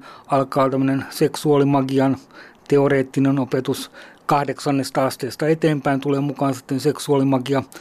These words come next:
käytännössä eri tavoin. Ö, seksuaalisuus nähdään erä-, eräänlaisena tämmöisenä, ö, alkemian muotona ja suurena salaisuutena. Ö,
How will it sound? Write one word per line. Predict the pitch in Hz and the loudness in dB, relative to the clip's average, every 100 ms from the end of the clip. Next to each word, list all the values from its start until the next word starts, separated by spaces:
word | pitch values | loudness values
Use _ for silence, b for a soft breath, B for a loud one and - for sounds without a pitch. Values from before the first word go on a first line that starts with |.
| B _ - | B _ -2
käytännössä | 147 135 135 131 - 151 | 0 0 0 -2 -2 -2
eri | 143 135 131 | 2 2 2
tavoin. | 135 131 127 131 127 - _ B B B B B B B - | 0 0 0 -2 -8 -18 _ B B B B B B B -4
Ö, | 147 139 135 123 - - | 0 2 0 -2 -6 0
seksuaalisuus | 165 - 160 151 147 147 131 | 0 0 2 2 2 -2 0
nähdään | 160 143 147 147 | 0 0 0 2
erä-, | 156 156 165 | 2 2 2
eräänlaisena | 170 170 156 147 139 143 | 2 2 2 0 -2 -4
tämmöisenä, | 135 139 147 139 139 _ _ B B B B B - | -4 -4 -2 -2 -2 _ _ B B B B B -4
ö, | 143 | 0
alkemian | 143 156 151 156 147 151 147 | 2 2 0 0 0 2 2
muotona | 147 147 139 139 | 2 2 0 0
ja | 135 131 | 2 0
suurena | 165 135 127 127 | 2 2 2 0
salaisuutena. | - 143 143 127 135 120 120 131 120 - _ _ _ | 0 2 2 0 -4 -8 -6 -8 -8 -12 _ _ _
Ö, | B | B